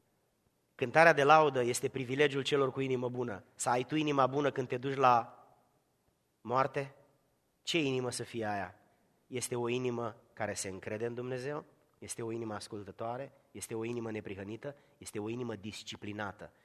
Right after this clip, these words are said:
El a venit pe pământ știind că vine să moară, nu să trăiască. Noi am venit pe pământ să trăim, să ne desfătăm și să ne simțim bine. Și de aceea, orice umbră și suferință care ne strică vacanța de o viață, ne enervează la maxim.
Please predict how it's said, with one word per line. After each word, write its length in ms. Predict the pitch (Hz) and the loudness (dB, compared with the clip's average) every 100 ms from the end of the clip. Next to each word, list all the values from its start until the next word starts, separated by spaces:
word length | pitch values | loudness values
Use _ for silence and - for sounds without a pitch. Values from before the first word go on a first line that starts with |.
| _ | _
El 220 | - 110 113 | -6 0 2
a 60 | |
venit 280 | 107 117 147 | 2 0 -2
pe 80 | 143 | -2
pământ 380 | 131 120 135 131 | -2 -4 -4 -4
știind 380 | - 113 131 | -8 -8 -10
că 100 | 131 | -8
vine 260 | 110 107 127 | -8 -8 -6
să 160 | - 107 | -6 -6
moară, 400 | 110 117 92 - _ | -4 -2 -4 -8 _
nu 100 | 123 | -12
să 140 | 117 | -10
trăiască. 460 | 110 92 85 - - _ _ _ _ _ | -8 -8 -8 -10 -16 _ _ _ _ _
Noi 180 | 107 110 | -6 -4
am 100 | 110 | -2
venit 240 | 110 131 | -2 -4
pe 100 | 123 | -6
pământ 300 | 107 110 123 | -6 -4 -4
să 140 | - 104 | -4 -6
trăim, 500 | - 95 113 143 143 _ | -8 -8 -6 -8 -10 _
să 140 | - | -10
ne 100 | 110 | -8
desfătăm 760 | 101 101 - - 92 127 135 139 - | -8 -6 -8 -8 -6 -2 -2 -4 -18
și 100 | - | -18
să 120 | - 104 | -12 -10
ne 80 | |
simțim 440 | 101 104 98 110 104 | -8 -10 -10 -10 -10
bine. 300 | 104 82 - _ _ | -8 -10 -12 _ _
Și 160 | - | -12
de 140 | 113 113 | -6 -4
aceea, 600 | 104 151 147 127 - - | -4 2 4 4 0 -10
orice 380 | 131 170 185 175 | 0 0 0 0
umbră 460 | 160 180 165 139 123 | 0 0 0 -2 -2
și 140 | 127 | -4
suferință 560 | - 131 135 147 147 143 | -8 -4 -2 -2 -2 0
care 220 | 135 127 | 0 0
ne 140 | 123 | -2
strică 400 | 120 - 151 - | -4 -4 -4 -4
vacanța 560 | 117 110 - 139 131 120 | -2 0 4 4 4 -2
de 100 | 117 | -4
o 40 | |
viață, 480 | 110 147 151 156 139 - | 2 4 4 2 -2 -6
ne 140 | - 131 | -6 -2
enervează 540 | 135 135 131 151 143 | 0 0 2 4 4
la 100 | 139 | 4
maxim. 360 | 139 123 - | 4 2 -4